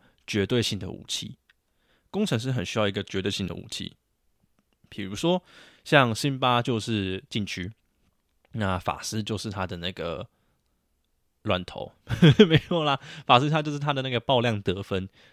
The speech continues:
那 Dawson 就是他那个拼劲、他的灌篮、他的那个快攻，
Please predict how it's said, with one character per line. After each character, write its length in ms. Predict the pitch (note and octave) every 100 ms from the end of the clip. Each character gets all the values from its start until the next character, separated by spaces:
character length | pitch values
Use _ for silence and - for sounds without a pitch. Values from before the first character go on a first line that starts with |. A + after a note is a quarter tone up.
| -
那 360 | C#3 B2+ A2+ - _ _ _ _ _ _ _ _ _ -
Dawson 360 | C3+ D#3+ G2+
就 120 | G2+
是 60 | A2
他 80 | A2+
那 80 | A2
个 60 | G2+
拼 260 | A2+ G#2
劲、 160 | G#2 G2+
他 120 | G#2
的 80 | F#2+
灌 240 | B2 G#2 F#2+
篮、 180 | F2+
他 140 | F2+ G2+
的 220 | F#2 F2+ _ _ -
那 140 | G2+
个 280 | G2 E2+ F#2
快 280 | - B2 F#2
攻， 320 | - F#2